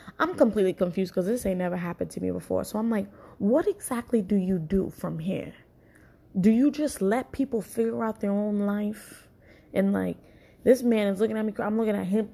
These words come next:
crazy. We're, like, being crazy together.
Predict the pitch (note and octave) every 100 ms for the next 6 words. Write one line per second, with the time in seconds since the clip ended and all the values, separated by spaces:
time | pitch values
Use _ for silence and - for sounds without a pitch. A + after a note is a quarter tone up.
0 | - - A3 G#3 G3 G#3+ G#3 F#3+ G3 G3
1 | F#3+ E3+ G#3+ G#3 - A3 G3+ G#3 G3 E3+
2 | G3+ F#3+ G3 G3